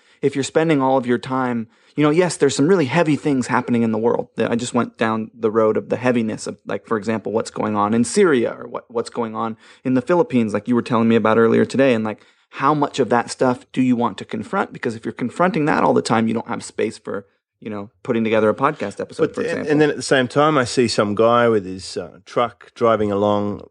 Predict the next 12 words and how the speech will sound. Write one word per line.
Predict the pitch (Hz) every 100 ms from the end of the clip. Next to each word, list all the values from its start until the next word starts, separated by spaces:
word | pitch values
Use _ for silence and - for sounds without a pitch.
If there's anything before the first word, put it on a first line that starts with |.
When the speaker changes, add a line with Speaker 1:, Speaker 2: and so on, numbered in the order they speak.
| -
Speaker 2:
with | 104 95 - -
a | 95 92
motorbike | 110 120 117 117 113 113
on | 107
the | 98
back | 110 107 107 104 - _ _ _ _ _
in | 113 101
the, | 104 98 -
you | 110 104
know, | 104
the | 98 107
afternoon | 107 - 101 101 107 107 104 101